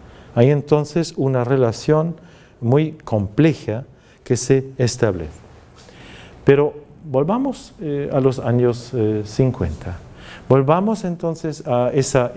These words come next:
primera introducción que Roland Barthes, eh, entonces presenta, eh, cuando construye el centro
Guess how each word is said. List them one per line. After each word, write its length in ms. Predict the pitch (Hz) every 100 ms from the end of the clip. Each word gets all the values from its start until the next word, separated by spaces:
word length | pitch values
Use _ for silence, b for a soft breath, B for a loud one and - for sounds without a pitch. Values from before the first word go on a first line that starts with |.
| - -
primera 500 | 120 131 190 185 175
introducción 1080 | 151 151 131 113 101 - - 190 107 104 143 - B B B B -
que 360 | 131 131 135 135 B B
Roland 440 | 113 151 120 104
Barthes, 560 | 95 101 117 143 - - -
eh, 1000 | 110 107 104 104 101 104 - - 92 98
entonces 640 | 95 120 131 - 135 131 B B B
presenta, 800 | 127 123 - 131 127 127 165 196 B B B B
eh, 220 | - 120 120
cuando 560 | 139 139 139 156 156 -
construye 920 | 156 139 - - - 151 151 156 170 170 B B
el 180 | 123 113
centro 680 | 110 - 131 120 - 131